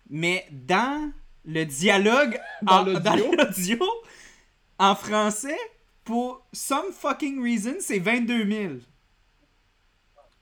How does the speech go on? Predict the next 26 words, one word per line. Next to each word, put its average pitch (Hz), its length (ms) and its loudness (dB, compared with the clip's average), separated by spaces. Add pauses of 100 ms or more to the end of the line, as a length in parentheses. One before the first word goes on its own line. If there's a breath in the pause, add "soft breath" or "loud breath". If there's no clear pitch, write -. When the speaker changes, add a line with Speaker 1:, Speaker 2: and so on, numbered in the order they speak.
Speaker 2:
Probablement, 147 720 -6
puis 139 220 -10
là, 147 80 -10
tu - 60 -20
connais 139 180 -12
plus 135 180 -14
ça 143 140 -16
que - 100 -18
nous 127 140 -12
autres, 190 120 -10
mais 151 60 -12
probablement 135 380 -4
que 139 140 -20
les 123 140 -12
gens 139 160 -14
qui, 135 140 -16 (180)
qui - 240 -18
faisaient 123 220 -14
la 139 100 -8
traduction, 127 680 -16 (520)
ils 120 60 -20
trouvaient 139 240 -12
que - 40 -20
sur 139 140 -12
les 127 160 -10
lèvres, 131 400 -8